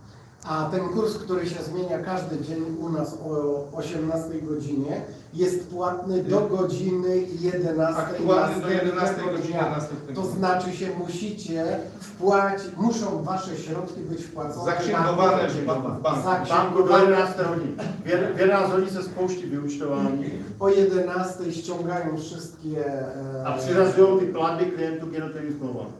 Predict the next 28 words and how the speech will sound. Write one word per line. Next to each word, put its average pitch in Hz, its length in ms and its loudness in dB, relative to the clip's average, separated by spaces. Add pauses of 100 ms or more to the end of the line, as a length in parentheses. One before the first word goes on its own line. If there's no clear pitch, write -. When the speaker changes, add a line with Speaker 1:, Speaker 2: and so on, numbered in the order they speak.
(200)
Speaker 1:
Są 214 300 0
ściągane 170 680 -2
te 160 160 -4
raporty 160 560 -4
bankowe 151 560 -4 (100)
i - 60 -8
są 156 380 -6
to 151 80 -6 (420)
uporządkowane 147 920 -4
do 135 100 -6
każdego 131 480 -6 (120)
klienta. 123 420 -6 (540)
Speaker 3:
A - 120 -4
wy 185 120 4
to - 120 2
widzicie 170 340 0
w 185 80 0
tej 180 100 0
aplikacji, 165 680 0
e, 165 180 2
w - 760 -10
po-, 165 200 -2
w - 40 -12 (100)
poledne, 165 540 2
a 151 360 -4
odpoledne 139 540 0
to 139 160 -2
widzicie. 127 340 -2